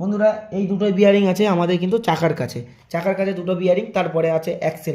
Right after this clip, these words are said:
তারপরে আমরা যাব গিয়ার বক্সের দিকে। গিয়ার বক্সের ভিতরে কী কী থাকে, এরপরে বন্ধুরা আরও কিন্তু আছে, অয়েল সিল আছে, সমস্ত কিছু আছে। তো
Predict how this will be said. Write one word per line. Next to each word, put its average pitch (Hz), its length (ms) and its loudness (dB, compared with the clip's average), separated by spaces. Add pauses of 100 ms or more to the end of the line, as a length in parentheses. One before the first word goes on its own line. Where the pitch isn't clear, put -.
তারপরে 170 320 -2
আমরা 196 200 -2
যাব 185 100 -2 (520)
গিয়ার 226 280 2
বক্সের 180 340 -4
দিকে। 123 160 -8 (420)
গিয়ার 208 240 6
বক্সের 208 300 2
ভিতরে 202 220 2 (120)
কী 202 160 -2
কী 220 100 -2 (460)
থাকে, 147 260 -2 (580)
এরপরে 170 380 4
বন্ধুরা 202 300 4
আরও 190 200 4
কিন্তু 196 160 0 (100)
আছে, 220 140 0 (420)
অয়েল 180 280 6
সিল 185 220 2
আছে, 180 140 0 (340)
সমস্ত 175 240 -6 (120)
কিছু 139 240 -8
আছে। 120 140 -12 (1400)
তো 156 40 -4